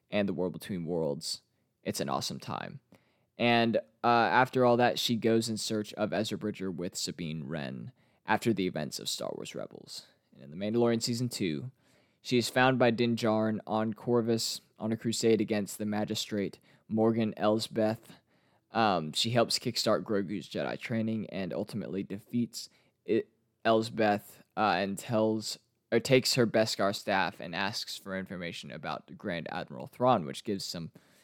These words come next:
hints at what the Ahsoka show may be about.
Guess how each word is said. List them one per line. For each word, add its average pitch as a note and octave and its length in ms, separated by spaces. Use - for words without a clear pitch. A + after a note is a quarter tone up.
hints C#3+ 380
at A2 300
what A#2 260
the G2 140
Ahsoka G2+ 360
show E2+ 380
may F#2 360
be C#2+ 200
about. - 480